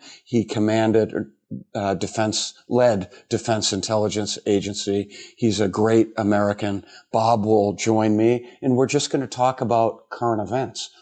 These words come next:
what's in the news, what is happening from a national security standpoint.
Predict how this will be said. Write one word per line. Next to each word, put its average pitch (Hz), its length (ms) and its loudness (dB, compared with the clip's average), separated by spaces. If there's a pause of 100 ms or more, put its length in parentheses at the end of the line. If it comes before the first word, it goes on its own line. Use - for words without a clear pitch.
what's 107 320 -2
in 110 180 2
the 107 80 0
news, 107 460 0 (240)
what 113 220 2
is 107 180 -2
happening 104 520 -6
from 101 200 -8
a 98 40 -6
national 104 360 -6
security 117 520 -6
standpoint. 101 600 -10